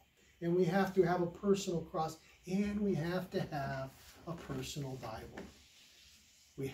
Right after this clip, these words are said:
have to read. Many pastors, when I talk to them, they say, "You know, I don't know how many people in my church really read their Bible. And I don't know how many." And I had, I used, I realized that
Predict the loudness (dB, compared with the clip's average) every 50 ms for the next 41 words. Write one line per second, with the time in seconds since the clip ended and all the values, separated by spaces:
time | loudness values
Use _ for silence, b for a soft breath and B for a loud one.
0 | -8 -6 -4 -4 -4 -6 -2 0 0 2 2 2 0 0 0 -2 -6 -10 -14 b
1 | b b b b b b b b _ -16 -14 -12 -12 -12 -14 -12 -6 0 4 4
2 | 6 8 8 8 8 6 6 6 6 8 8 6 4 2 -2 -2 -2 -2 -2 -2
3 | -4 -4 -4 -2 0 2 2 0 0 -4 -8 -8 -8 -10 -14 -12 -10 -10 -10 -6
4 | -4 -4 -2 -2 0 -2 -2 -2 -4 -4 -6 -6 -6 -4 -2 -2 0 0 0 0
5 | -2 -2 -4 -4 -6 -6 -6 -6 -8 -10 -12 -12 -14 -18 -20 -18 -10 -6 -4 -4
6 | -4 -4 -6 -8 -10 -8 -6 -6 -6 -6 -6 -4 -4 -2 -2 -2 -2 -2 -4 -4
7 | -4 -4 -4 -6 -6 -6 -6 -8 -8 -8 -12 -16 -18 -20 _ _ _ -20 -20 -20
8 | -20 -20 -20 -20 -20 -20 -20 -20 -18 -14 -12 -12 -10 -12 -12 -12 -10 -8 -6 -2
9 | 0 0 0 2 2 2 2 2 0 0 -2 B B B B B 4 6 8 8
10 | 8 8 8 8 6 4 0 -6 -6 -2 4 10 10 10 10 10 4 0 0 0
11 | 2 2 6 8 8 8 8 6 4 2 2 0 0 0 -2 -2 -2 -4 -6